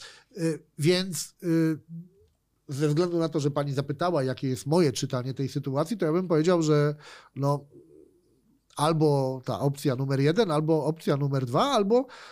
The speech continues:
taka opcja, powiedziałbym, takiej, e, e, e, poznawczej, e, niemocy, czyli tego, że po prostu nie da się tego narzędziami, które ja jako nie psycholog, tylko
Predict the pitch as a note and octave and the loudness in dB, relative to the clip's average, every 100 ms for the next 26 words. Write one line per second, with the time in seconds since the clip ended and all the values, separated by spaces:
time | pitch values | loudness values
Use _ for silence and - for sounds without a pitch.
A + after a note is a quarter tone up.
0 | - - E3+ F3+ C3+ F3 - E3+ D3+ D#3+ | -20 -16 -4 -2 0 -2 0 0 0 0
1 | D3 D3+ D3 D3+ D3 D3 C3+ C#3 D3+ D3 | 2 2 0 -2 -2 2 2 0 0 0
2 | C3+ C3 C#3 C3 B2 C3+ B2+ A#2+ A#2+ B2 | 0 -2 -4 -4 -6 -8 -10 -16 -20 -16
3 | B2+ - D#3+ C3+ C#3+ C3+ F#3+ C#3+ C#3 D3 | -18 0 0 2 0 2 2 4 2 -2
4 | C#3+ C#3 C3 C3+ A#2+ C3 _ - - C#3 | -2 -2 -6 -12 -16 -20 _ -20 -12 0
5 | E3 D#3+ D3 - F3 F3+ D3 D3 C#3+ D#3 | 2 4 2 2 0 2 0 2 0 0
6 | D3+ D#3+ D#3 F#3+ G3 D#3 A#2+ B2+ A2 B2 | -2 -4 -6 -4 -2 -2 -4 -8 -10 -6
7 | C3 - - - - - C#3+ D#3 D3 D3 | -8 -8 -16 -20 -16 -4 0 2 2 0
8 | C#3+ C#3 D3+ C#3 D3 D3 B2+ C3+ B2+ C#3+ | 0 -2 0 4 4 2 0 -6 -4 -4
9 | - E3+ D3 C#3 A#2+ C#3+ B2 B2 B2 | -4 0 2 2 0 -8 -6 -6 -6